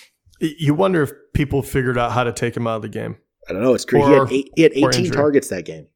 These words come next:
Speaker 2: and then he's done nothing in four games since. Literally
Speaker 1: That, I mean,
Speaker 2: nothing.
Speaker 1: that's a ridiculous amount of targets.
Speaker 2: It is.
Speaker 1: That's crazy.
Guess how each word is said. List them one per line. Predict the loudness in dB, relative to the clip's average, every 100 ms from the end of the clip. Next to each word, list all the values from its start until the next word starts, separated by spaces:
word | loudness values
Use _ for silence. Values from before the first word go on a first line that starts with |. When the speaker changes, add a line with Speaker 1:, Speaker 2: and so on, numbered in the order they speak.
| _ -14
Speaker 2:
and | -10
then | -8 -8
he's | -10 -6
done | -4 -4 -6
nothing | -8 -8 -8 -12
in | -14
four | -10 -10 -8
games | -12 -14
since. | -18 -18 -20 _ -8
Literally | 2 2 2
Speaker 1:
That, | 0
I | -2
mean, | -2
Speaker 2:
nothing. |
Speaker 1:
that's | -2 -2
a | -4
ridiculous | -6 -10 -10 -10 -10 -14 -12
amount | -12 -12
of | -10
targets. | -8 -6 -4
Speaker 2:
It |
is. | -2
Speaker 1:
That's | -4 -6
crazy. | -14 -12 -12 -12